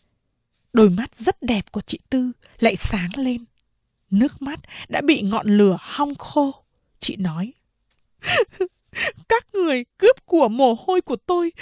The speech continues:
mà vẫn chưa thôi, còn bắt tôi ra đây để hạ nhục. Người đàn bà như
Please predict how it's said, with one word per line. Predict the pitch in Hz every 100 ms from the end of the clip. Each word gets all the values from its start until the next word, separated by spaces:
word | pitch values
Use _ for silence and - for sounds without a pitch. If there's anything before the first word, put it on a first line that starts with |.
| - -
mà | 330
vẫn | 302 359
chưa | - 403 403
thôi, | - 415 392 370 _ - - -
còn | 311
bắt | 359 - -
tôi | 392
ra | - 381
đây | 381 370
để | 320 233 202
hạ | - - 285
nhục. | 320 - _ _ _ - - - - - 440
Người | 294
đàn | 262 277 269
bà | 285 226
như | 302 370